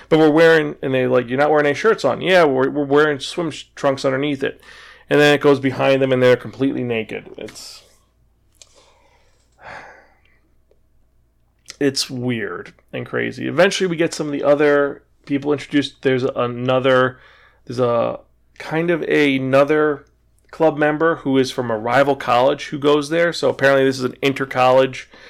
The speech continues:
uh, club. So multiple colleges can join the same club.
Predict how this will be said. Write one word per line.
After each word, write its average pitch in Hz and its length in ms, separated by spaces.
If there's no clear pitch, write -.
uh, 120 340
club. 160 580
So 131 180
multiple 131 380
colleges 131 400
can 127 140
join 120 180
the 117 60
same 120 240
club. 139 380